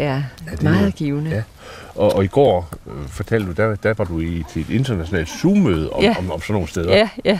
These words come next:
Speaker 2: det er nemlig
Speaker 1: Fordi
Speaker 2: rigtigt.
Speaker 1: det er noget, der foregår,
Speaker 2: Ja,
Speaker 1: øh,
Speaker 2: ja.
Speaker 1: overalt i verden,
Speaker 2: Ja,
Speaker 1: at man
Speaker 2: hvor
Speaker 1: ligesom
Speaker 2: der
Speaker 1: de hellige gamle
Speaker 2: Ja,
Speaker 1: steder, de
Speaker 2: ja, ja. Og der var to fra U S A, og en fra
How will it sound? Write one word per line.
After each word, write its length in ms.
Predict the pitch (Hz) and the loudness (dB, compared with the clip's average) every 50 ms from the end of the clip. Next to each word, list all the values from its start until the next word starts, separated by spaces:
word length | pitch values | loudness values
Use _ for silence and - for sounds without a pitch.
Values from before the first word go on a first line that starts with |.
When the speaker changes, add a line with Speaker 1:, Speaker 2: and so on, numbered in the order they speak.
| - - - | -2 -2 0
Speaker 2:
det 80 | - | 2
er 40 | 196 | 2
nemlig 220 | 226 190 180 196 196 185 | 2 2 0 -2 -2 0
Speaker 1:
Fordi 60 | 180 | 2
Speaker 2:
rigtigt. 220 | 175 107 98 117 | 2 2 2 2
Speaker 1:
det 100 | 107 107 | 2 2
er 40 | 104 | 4
noget, 140 | 110 107 127 | 4 4 4
der 60 | 123 | 4
foregår, 400 | - - 123 131 139 131 113 92 | 4 4 4 4 4 2 2 2
Speaker 2:
Ja, 100 | 95 95 | 2 2
Speaker 1:
øh, 360 | 98 80 85 87 87 76 - - | 2 0 -6 -6 -6 -4 0 0
Speaker 2:
ja. 60 | 233 | 2
Speaker 1:
overalt 220 | 247 - 110 113 | 2 2 0 -2
i 60 | 117 | -2
verden, 280 | 104 92 90 104 110 110 | -2 0 0 0 0 2
Speaker 2:
Ja, 120 | 202 202 | 2 2
Speaker 1:
at 60 | 214 233 | 2 0
man 100 | - - | -2 -2
Speaker 2:
hvor 180 | 180 196 190 | 0 0 2
Speaker 1:
ligesom 140 | 175 190 180 170 | 2 2 2 2
Speaker 2:
der 120 | 160 151 | 2 0
Speaker 1:
de 60 | - | 2
hellige 440 | 95 95 110 117 120 123 120 104 95 | 2 2 2 2 2 2 0 0 0
gamle 340 | 87 - 82 90 104 110 113 | -2 -2 -4 -2 -2 0 2
Speaker 2:
Ja, 140 | - 196 180 | 2 2 2
Speaker 1:
steder, 240 | 98 101 113 113 107 | 2 0 0 0 -2
de 140 | - - 98 | -2 -2 0
Speaker 2:
ja, 220 | 98 196 196 202 - - - - - - - - - - - - | 2 2 2 2 0 -6 -12 -12 -12 -14 -16 -18 -20 -16 -6 -2
ja. 140 | 185 202 196 - - - - - - | 0 0 0 -2 -8 -18 -20 -10 -4
Og 120 | - - | 0 2
der 60 | 196 202 | 4 4
var 100 | 196 190 | 4 4
to 280 | - - 240 214 175 | 2 2 2 2 0
fra 380 | - - - - 151 139 135 135 - - - - - - - - - - - - - - - - | 0 -2 0 0 0 0 0 -2 -6 -10 -18 -20 -20 -20 -20 -20 -20 -20 -20 -20 -20 -20 -14 -6
U 220 | - 185 190 175 | -2 0 2 2
S 100 | 170 - | 2 2
A, 340 | 202 185 180 170 143 - - | 2 2 2 2 0 -2 -2
og 240 | 135 135 131 123 107 | -2 -2 -2 -2 -2
en 260 | - - 185 175 175 | -2 -2 0 0 -2
fra 340 | - - - 175 151 131 143 | -4 -4 -4 -2 -2 -2 -2